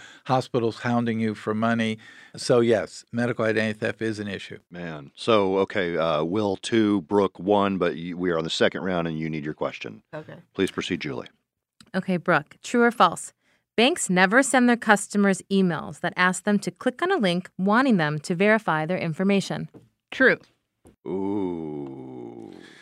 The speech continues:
Speaker 1: True.
Speaker 2: Oh.
Speaker 1: Banks don't s-,
Speaker 2: <laughs>
Speaker 1: solicit. They will never take and solicit information over the telephone or email. They will simply contact you and, uh,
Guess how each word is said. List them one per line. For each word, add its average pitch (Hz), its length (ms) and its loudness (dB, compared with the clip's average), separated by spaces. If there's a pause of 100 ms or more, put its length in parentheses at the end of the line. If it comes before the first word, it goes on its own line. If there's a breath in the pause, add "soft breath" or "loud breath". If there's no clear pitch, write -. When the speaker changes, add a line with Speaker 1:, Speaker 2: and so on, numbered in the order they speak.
(200 loud breath)
Speaker 1:
True. 147 300 2 (220)
Speaker 2:
Oh. 156 60 2
Speaker 1:
Banks 165 460 4
don't 139 340 4 (160)
s-, 311 160 -6 (120)
Speaker 2:
<laughs> 311 140 0
Speaker 1:
solicit. 139 600 2
They 123 340 4
will 123 320 6
never 131 500 4
take 131 440 -2
and 113 180 0
solicit 117 460 2
information 110 800 0 (100)
over 110 260 2
the 101 120 0
telephone 131 640 0 (440 loud breath)
or 113 160 4
email. 127 640 0 (120)
They 113 240 2
will 110 240 2
simply 117 720 0
contact 117 640 -2
you 110 320 -2 (380)
and, 107 360 2
uh, 104 200 -2